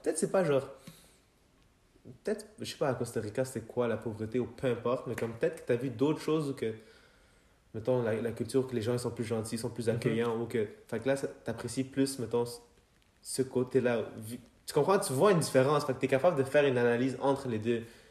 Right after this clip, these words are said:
Speaker 1: Fait que le, le, le fait de voyager comme ça, mettons, tu m'as dit sept pays, c'est,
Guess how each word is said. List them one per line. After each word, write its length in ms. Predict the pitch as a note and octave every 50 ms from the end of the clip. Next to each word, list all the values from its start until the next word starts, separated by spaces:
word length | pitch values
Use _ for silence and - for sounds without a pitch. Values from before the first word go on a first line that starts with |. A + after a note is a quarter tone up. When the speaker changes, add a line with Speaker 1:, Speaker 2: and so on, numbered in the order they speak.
| _ _
Speaker 1:
Fait 120 | - A2+ G#2+
que 40 | A2 - - - - _ _ _ _ - -
le, 160 | - - - -
le, 120 | G2 A2 G#2
le 100 | A#2+ A#2
fait 180 | A2+ - D#3 D3
de 120 | B2+ A#2+ A2 G2+
voyager 300 | A2+ A2 A2 A2+ C3 C#3+
comme 160 | - B2 G#2+
ça, 120 | - C3+ B2+
mettons, 260 | A2+ G2+ - A#2+ A#2+
tu 120 | A#2+ -
m'as 80 | A2 G#2
dit 120 | G2+ A2
sept 240 | G#2+ - B2+ A#2+ -
pays, 240 | - A2+ A#2+ C3+ C#3
c'est, 200 | - - G#2 F#2